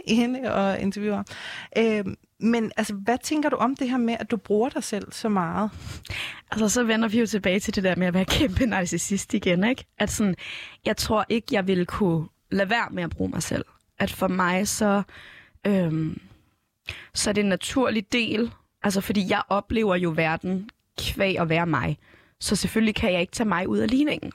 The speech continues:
Speaker 2: Altså sådan, jeg vil altid være mig først. Og så kan jeg forhåbentlig løfte,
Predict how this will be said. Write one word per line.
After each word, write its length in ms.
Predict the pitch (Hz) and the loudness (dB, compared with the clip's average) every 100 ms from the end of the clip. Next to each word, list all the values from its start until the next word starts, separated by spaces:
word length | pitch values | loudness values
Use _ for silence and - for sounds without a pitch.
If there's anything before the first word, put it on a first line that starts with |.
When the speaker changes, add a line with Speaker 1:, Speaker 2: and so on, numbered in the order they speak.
| _ | _
Speaker 2:
Altså 140 | 180 175 | -4 0
sådan, 180 | 190 | 0
jeg 120 | 185 196 | 2 2
vil 60 | |
altid 320 | 196 190 - 196 | 0 0 -2 0
være 140 | 170 | 0
mig 220 | 156 175 | 0 -2
først. 400 | - 214 - - - - - - - | 0 0 -2 -8 -16 -20 -20 -20 -4
Og 100 | 190 | -2
så 60 | |
kan 100 | 208 | 0
jeg 80 | 233 | 0
forhåbentlig 580 | - 170 240 - 254 185 | -2 0 0 0 -4 -2
løfte, 440 | 190 - - 165 | -4 -4 -4 -4